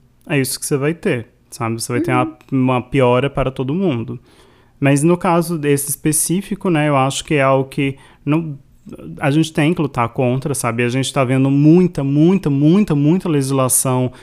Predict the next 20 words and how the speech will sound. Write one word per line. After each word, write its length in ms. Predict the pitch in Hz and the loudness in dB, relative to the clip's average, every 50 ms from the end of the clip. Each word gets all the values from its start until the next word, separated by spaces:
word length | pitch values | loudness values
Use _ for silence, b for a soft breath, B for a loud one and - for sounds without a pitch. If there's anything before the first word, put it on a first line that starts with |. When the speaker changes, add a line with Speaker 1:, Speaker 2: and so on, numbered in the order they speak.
| B B B | B B B
Speaker 1:
que 160 | - 143 139 | 0 2 2
atrapalha, 840 | 131 127 - 143 135 - - 139 131 135 156 160 151 135 127 127 131 B B B B B B B B | 2 2 0 -2 -2 0 0 2 2 2 4 4 4 2 2 0 -2 B B B B B B B B
ah, 240 | 131 127 123 123 120 - | 0 0 2 0 0 0
que 120 | - 139 | -2 -2
piora 680 | 131 - _ - 156 143 135 131 147 165 170 151 135 131 | -2 -4 _ 0 2 4 6 6 6 4 4 4 2 2
a 80 | 135 131 | 2 0
situação 420 | - - - 135 123 - - 135 | 0 0 -2 -2 0 0 0 0
ambiental 340 | 127 120 127 123 117 - 127 | 0 2 2 0 0 0 0
no 80 | 123 123 | 0 0
Brasil 340 | 120 123 123 113 107 123 117 | 0 0 0 2 0 -2 -2
passando, 600 | - - 123 110 - - - 123 123 135 143 135 | -2 -4 -2 -2 -2 -2 -2 -2 -2 -2 -2 -2
sabe? 240 | 120 - 127 117 120 | -2 -2 -2 0 0
Recentemente 600 | 120 127 120 - 131 127 - - 135 127 123 - | 0 0 0 0 0 0 0 0 0 0 0 -2
passou 340 | - 131 127 - - - 127 | -4 -4 -2 -2 -2 0 -2
a 40 | 120 | -2
P 120 | - - 123 | -2 0 0
L 180 | 120 120 120 | 0 0 2
da 80 | 113 123 | 0 0
Speaker 2:
Sim. 40 | 117 | 0
Speaker 1:
grilagem, 720 | 120 123 120 123 123 135 143 151 147 143 135 151 151 | 0 0 2 2 2 2 2 2 0 0 0 0 -2